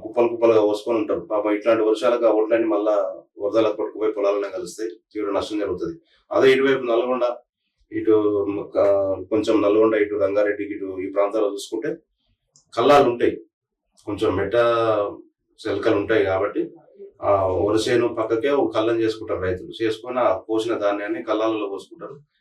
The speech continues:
కల్లాల కానించి నేరుగా, ఆ, కొనుగోలు కేంద్రాలకు, ఐకేపీ సెంటర్లో తీసుకుపోతారు, ఇబ్బంది జరగదు. కానీ అదొక వార్త ఉంది. నూట ముప్పై ఏడు రైళ్లు రద్దు,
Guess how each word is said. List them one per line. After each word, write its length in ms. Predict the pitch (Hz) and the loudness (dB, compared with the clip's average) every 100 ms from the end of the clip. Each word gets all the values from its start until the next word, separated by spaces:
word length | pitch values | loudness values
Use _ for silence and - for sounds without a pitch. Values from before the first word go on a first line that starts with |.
| _ 117 | _ 0
కల్లాల 260 | 117 120 | 6 6
కానించి 500 | 117 117 117 - 170 - - - - | 6 2 -2 -4 -6 -8 -18 -20 -2
నేరుగా, 640 | 113 120 123 120 - - - | 2 2 4 4 2 -2 -4
ఆ, 240 | - - - | -4 -4 -2
కొనుగోలు 420 | 110 113 117 - | 0 2 2 0
కేంద్రాలకు, 480 | 110 107 104 101 104 | -2 -2 -4 -2 -4
ఐకేపీ 360 | 95 107 107 | -4 -4 -6
సెంటర్లో 360 | 98 98 92 98 | -12 -14 -8 -8
తీసుకుపోతారు, 560 | 92 - 85 - - - - | -8 -12 -12 -12 -14 -18 -8
ఇబ్బంది 280 | 95 104 | -4 -2
జరగదు. 320 | 92 90 - - _ _ _ _ _ _ - - - | -2 -4 -4 -6 _ _ _ _ _ _ -18 -10 -2
కానీ 320 | 135 135 110 - - - _ | 0 0 -4 -8 -20 -20 _
అదొక 220 | 107 110 113 | 0 2 2
వార్త 320 | 110 113 120 | 2 2 2
ఉంది. 340 | - 160 175 - _ _ _ _ _ _ _ _ _ _ _ _ _ 523 523 508 _ _ _ _ _ 415 427 _ _ _ - 494 - - - - _ _ _ 139 | 2 0 -4 -8 _ _ _ _ _ _ _ _ _ _ _ _ _ -20 _ -20 _ _ _ _ _ _ -20 _ _ _ -20 -20 -20 -20 -20 -20 _ _ _ 2
నూట 200 | 147 165 | 6 8
ముప్పై 360 | 160 151 156 | 6 4 2
ఏడు 200 | 151 143 | 6 6
రైళ్లు 300 | 135 135 170 | 6 6 8
రద్దు, 360 | - - - | 6 6 2